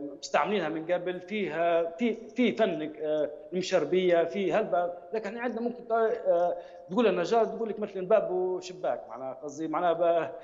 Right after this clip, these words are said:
زي ما تقول باب وروشن، ال-، ال-، النجارة راهو مش، ما توصلش لباب، لمثل الباب وروشن، فقصدي ال-، آه،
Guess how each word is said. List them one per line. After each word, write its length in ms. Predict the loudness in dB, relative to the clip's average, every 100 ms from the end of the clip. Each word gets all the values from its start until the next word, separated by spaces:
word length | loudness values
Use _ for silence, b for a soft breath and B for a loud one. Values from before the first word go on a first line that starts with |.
| B
زي 140 | -4 0
ما 120 | 0
تقول 240 | 2 2
باب 340 | 4 4 4 2
وروشن، 680 | 2 2 2 2 2 0 -8 -12
ال-، 360 | -12 -12 -10
ال-، 200 | -8 -8
النجارة 500 | -8 -4 2 4 4
راهو 180 | 0 -2 -6
مش، 200 | -8 -6 -4 -4 -4 -6
ما 80 | -8
توصلش 360 | -6 -4 -4 -2
لباب، 640 | 0 2 2 2 2 2 B B B
لمثل 460 | 2 6 6 4 0
الباب 300 | 0 2 2
وروشن، 420 | 2 2 2 -2 -8
فقصدي 680 | -8 -2 -2 -2 -2 0 -2 -4 -12 -18 -20 _ _
ال-، 160 | -2 2
آه، 840 | 4 4 4 4 2 2 0 -6